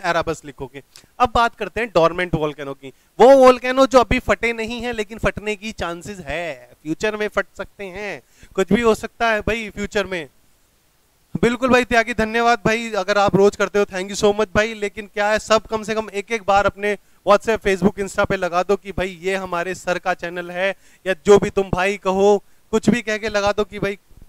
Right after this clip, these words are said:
भाई खोले ना खोले, लेकिन एक बार तुम्हारा क्या काम है, लगाना है। जो पढ़ने वाला होगा वो आएगा, जो नहीं पढ़ने वाला होगा वो नहीं आएगा, ठीक है, बस एक बार लगा देना।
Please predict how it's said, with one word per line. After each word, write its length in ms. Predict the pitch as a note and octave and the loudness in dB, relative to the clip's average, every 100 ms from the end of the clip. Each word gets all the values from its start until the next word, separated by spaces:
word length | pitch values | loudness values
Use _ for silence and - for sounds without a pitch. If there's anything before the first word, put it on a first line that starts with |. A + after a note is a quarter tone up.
| _ _ - _ _ _ _ _ _ _ _ | _ _ -20 _ _ _ _ _ _ _ _
भाई 120 | A3 B3 | -4 0
खोले 340 | A3 A#3 C4+ | 4 6 6
ना 140 | C4+ | 2
खोले, 300 | B3+ A#3+ A#3+ | 4 4 4
लेकिन 280 | B3 A#3+ B3 | 2 0 0
एक 140 | A#3 A3 | 0 4
बार 140 | A#3 | 2
तुम्हारा 360 | A#3 A3 A3 A3+ | 2 0 2 2
क्या 140 | A3+ | -4
काम 240 | A3 G#3 | -4 -2
है, 60 | G#3+ | 0
लगाना 380 | G#3 F3+ F#3 F#3 | 0 -2 -2 -2
है। 180 | D#3+ C#3 _ _ G3 | -4 -8 _ _ 2
जो 80 | |
पढ़ने 360 | A#3 A3 G#3 A#3 | 4 4 2 2
वाला 220 | A#3 A#3 | 2 4
होगा 240 | A3+ A3 A#3 | 4 4 4
वो 180 | A3 | 4
आएगा, 360 | F#3+ F#3+ G#3+ A3+ | 4 2 2 -2
जो 140 | A3 | -2
नहीं 180 | G#3 G#3+ | -2 0
पढ़ने 320 | A3 G#3 G#3+ | 0 0 0
वाला 240 | G#3 G#3 G#3 | 0 2 2
होगा 260 | G3+ G3 | 2 4
वो 200 | G#3 G3 | 4 4
नहीं 300 | F#3 F3+ G3 | 0 -4 -6
आएगा, 240 | F3 D#3 D3 | -6 -6 -8
ठीक 280 | - A3 A#3 | -10 -6 -6
है, 80 | A3 _ _ | -6 _ _
बस 160 | G#3 A3 | -2 0
एक 140 | A3+ G#3 | -2 2
बार 120 | A3 | 0
लगा 300 | G3+ G3 G3 | 0 0 0
देना। 300 | F#3+ F3+ | -2 -8